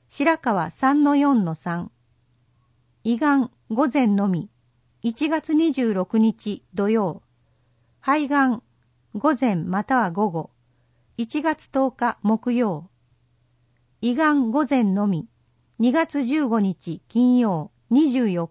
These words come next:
日日曜。肺がん午前または午後。二月十三日水曜。五、総合区民センター、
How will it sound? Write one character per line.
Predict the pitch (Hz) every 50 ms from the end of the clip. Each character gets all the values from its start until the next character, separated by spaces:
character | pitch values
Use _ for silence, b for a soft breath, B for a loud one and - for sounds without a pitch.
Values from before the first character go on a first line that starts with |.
| _ -
日 | - 175 165
日 | 170 175 180 180 - - 220 220
曜。 | 226 214 185 160 143 196 - _ _ _ _ _ _ _ _ _ _ _ _ _
肺 | _ - 254 294 285 262
が | 277 269 262 254
ん | 220 - _ _ - 220
午 | 208 285 330 262
前 | 302 277 233
ま | 208 202 196 202
た | - 233 226
は | 208 170 165
午 | 160 208 202
後。 | 175 165 160 208 - _ _ _ _ _ _ _ _ _ _ -
二 | 226 254 254
月 | 330 320 320 - 277
十 | 226 254 285 285 254
三 | - - 196 180 185 175
日 | 170 160 - - 170 160 - _
水 | - - 214 226 220 220
曜。 | 226 208 185 156 143 190 _ _ _ _ _ _ _ _ _ _ _ _ _ _ _ _ _ _ _ _ _ _ _ _ _ - 202
五、 | 190 247 262 269 - - _ _ _ _ _ _ _ _ _ _
総 | - - 320 330 320 277
合 | 311 320 311 -
区 | - 277 269
民 | 277 277 269 269
セ | - - 285 254 240
ン | 214 -
タ | - 185 170 170 160 160 202 -
ー、 | _